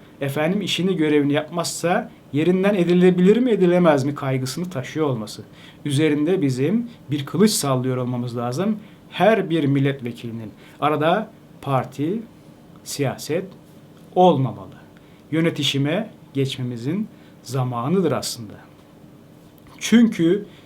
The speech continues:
insanlığın eninde sonunda, bakın, bugün, yarın, çok sonra hiç fark etmez, eninde sonunda geçeceği yer odur. Önümüzdeki tek engel gelen yönetim gelenekleri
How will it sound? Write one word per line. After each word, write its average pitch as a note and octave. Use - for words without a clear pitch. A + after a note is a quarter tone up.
insanlığın E3+
eninde B3
sonunda, B2+
bakın, C#3
bugün, F3
yarın, C#3
çok B3
sonra B2+
hiç F3
fark C#3
etmez, C#3
eninde D#3
sonunda C3+
geçeceği C#3+
yer D3
odur. C3
Önümüzdeki A3+
tek F3+
engel D#3
gelen D#3+
yönetim F3+
gelenekleri B2+